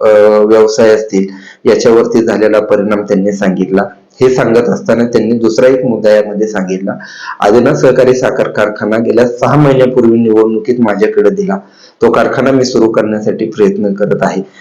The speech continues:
मात्र ह्या तालुक्यातील संस्था बंद पाडल्या असं, अ, असा उल्लेख त्यांनी या ठिकाणी केलेला आहे. तिसरा जे त्यांचा मुद्दा होता तो म्हणजे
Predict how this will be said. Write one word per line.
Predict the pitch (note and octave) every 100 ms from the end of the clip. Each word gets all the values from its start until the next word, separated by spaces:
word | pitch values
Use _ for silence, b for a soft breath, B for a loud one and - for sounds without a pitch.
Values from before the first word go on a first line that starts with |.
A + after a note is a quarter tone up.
| B
मात्र | G#2+ - B2+
ह्या | B2 C#3+
तालुक्यातील | - C3 C3 C3+ - C#3+
संस्था | - B2+ A#2+ A#2+ B2+ B2 - - - -
बंद | A#2+ E3+ G#3
पाडल्या | G#3+ D3+ G#2 G#2 - B B B B _ _ _ _ _ _ _ _
असं, | A#2 - D3
अ, | D3+ C3 C3 A#2+ A#2+ A#2+
असा | - B2+
उल्लेख | A#2 C3+
त्यांनी | - A#2 A2+ A2+ A2+ A#2
या | A2
ठिकाणी | A2 G#2 G#2 A2+
केलेला | - G2 G2+ G#3 G#2
आहे. | G2 - C#3+ - _ _ -
तिसरा | D#3 F3+ G3+
जे | F3 F3+
त्यांचा | E3+ D3+ D#3
मुद्दा | D3+ C#3+ C#3
होता | C#3+ C3 C#3+
तो | C#3+ C3+ C3
म्हणजे | C3 B2